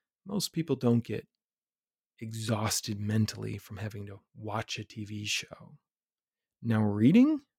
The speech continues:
yeah, maybe, maybe so. It's a little more active.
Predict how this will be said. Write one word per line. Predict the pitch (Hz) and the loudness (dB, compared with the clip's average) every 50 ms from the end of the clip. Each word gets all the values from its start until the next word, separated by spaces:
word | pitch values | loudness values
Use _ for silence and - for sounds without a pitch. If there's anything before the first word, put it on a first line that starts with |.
| _ _ _ _ | _ _ _ _
yeah, | - - 226 294 294 - 98 92 - - _ _ _ _ _ _ _ _ _ _ _ _ _ - | -6 -2 2 2 2 2 0 -2 -8 -16 _ _ _ _ _ _ _ _ _ _ _ _ _ -6
maybe, | 117 117 123 139 139 143 156 - _ _ _ _ - | -4 -4 -2 0 -2 -2 -4 -6 _ _ _ _ -2
maybe | 123 117 123 135 156 | 0 2 4 4 4
so. | 143 - - 220 208 113 | 2 4 6 6 6 6
It's | 101 - - | 6 2 0
a | 110 | -2
little | 110 117 123 127 | -2 0 2 2
more | 127 123 117 - - | 4 4 2 0 -2
active. | - 123 147 147 - - 110 101 | -6 -6 -8 -8 -8 -12 -14 -14